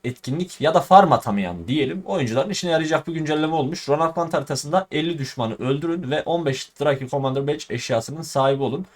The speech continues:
Görevi tamamlamak için Battle Order, e, üç eşyasına ihtiyacınız olacak. Battle Order üç teslim alındıktan sonra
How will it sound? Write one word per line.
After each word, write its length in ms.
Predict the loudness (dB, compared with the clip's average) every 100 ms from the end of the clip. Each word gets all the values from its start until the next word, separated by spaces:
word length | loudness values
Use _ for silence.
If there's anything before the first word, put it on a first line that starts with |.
| _ _
Görevi 260 | 0 2 2
tamamlamak 460 | 2 2 0 -2
için 200 | -4 -4
Battle 220 | -4 -2 0
Order, 300 | 2 0 -4 -10 _ _ _ _ -6
e, 220 | 0 0
üç 220 | 0 -2
eşyasına 500 | 0 0 2 0 -2
ihtiyacınız 400 | -4 -2 -2 -2
olacak. 280 | 0 0 -2 -6 _
Battle 200 | -2 0 -2
Order 400 | 2 2 2 -2
üç 220 | -6 -6
teslim 320 | -4 -4 -2
alındıktan 520 | -2 -2 -2 -2 -2 -4 _ _
sonra 480 | -4 -2 0 -2